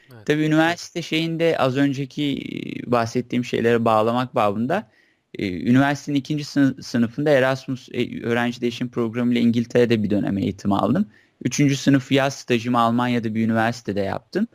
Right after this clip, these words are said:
Speaker 1: Hı.
Speaker 2: E, tabii bunlar için de efor sarf etmem gerektiği, yani yüzlerce yere başvurdum.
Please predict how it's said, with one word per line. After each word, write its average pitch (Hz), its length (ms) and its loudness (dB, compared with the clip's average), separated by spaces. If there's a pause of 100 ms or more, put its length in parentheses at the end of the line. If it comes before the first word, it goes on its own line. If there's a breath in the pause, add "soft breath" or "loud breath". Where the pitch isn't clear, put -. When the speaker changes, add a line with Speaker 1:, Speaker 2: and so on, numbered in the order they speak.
(120)
Speaker 1:
Hı. 143 60 -20 (380 soft breath)
Speaker 2:
E, 113 180 0
tabii 135 300 2
bunlar 143 280 4
için 147 280 -2
de 151 80 6
efor 139 260 2
sarf 120 280 -2
etmem 123 320 -2
gerektiği, 120 500 0
yani 107 320 2
yüzlerce 110 580 0
yere 120 260 2
başvurdum. 120 680 -2